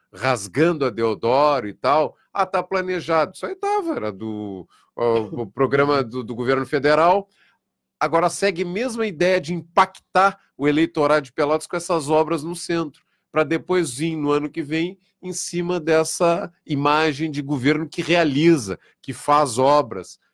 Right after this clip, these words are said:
Speaker 1: Então, que não seja a prefeita que tá aí hoje, Paulo, mas que seja outro, mas o, o, o ide-, assim,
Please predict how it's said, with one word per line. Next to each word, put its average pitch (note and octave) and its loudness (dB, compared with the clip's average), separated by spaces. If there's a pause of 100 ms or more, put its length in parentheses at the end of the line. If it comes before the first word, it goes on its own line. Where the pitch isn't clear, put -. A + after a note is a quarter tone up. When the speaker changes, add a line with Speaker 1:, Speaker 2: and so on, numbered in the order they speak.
(120)
Speaker 1:
Então, F#3 -4 (400)
que - -4
não D#3 2
seja G3 2
a C3+ 2
prefeita D#3+ 0
que - -12
tá C#3+ 0
aí C3+ 0
hoje, B2+ -2
Paulo, A#2 0 (220)
mas C3+ -6
que - -18
seja D#3+ 0
outro, D#3 0 (160)
mas A#2+ -2
o, - -10
o, A#2+ -4
o B2+ 2
ide-, B2+ 0
assim, A#2+ -2